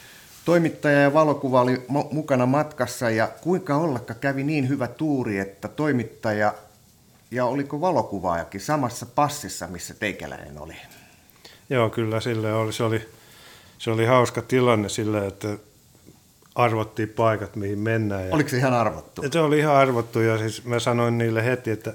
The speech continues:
Speaker 2: nyt on, nyt saa olla rauhassa. Ei varmaan tule
Speaker 1: <laughs>
Speaker 2: yhtään mitään. Ja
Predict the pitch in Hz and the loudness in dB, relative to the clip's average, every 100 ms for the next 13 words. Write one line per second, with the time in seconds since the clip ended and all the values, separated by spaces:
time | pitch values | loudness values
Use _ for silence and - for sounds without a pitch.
0 | - 123 117 123 113 - 127 127 127 107 | -8 -6 -6 -8 -8 -8 -6 -4 0 0
1 | 104 101 101 113 110 101 98 - - - | 0 -2 0 0 0 0 -4 -10 -12 -14
2 | - - 180 - 120 123 123 143 143 127 | -8 0 0 2 4 4 6 8 8 6
3 | 110 104 101 110 - 131 127 117 - 101 | 4 2 0 -2 2 4 4 2 -4 -4
4 | 101 104 104 120 101 92 | -2 -4 -4 -2 -2 -4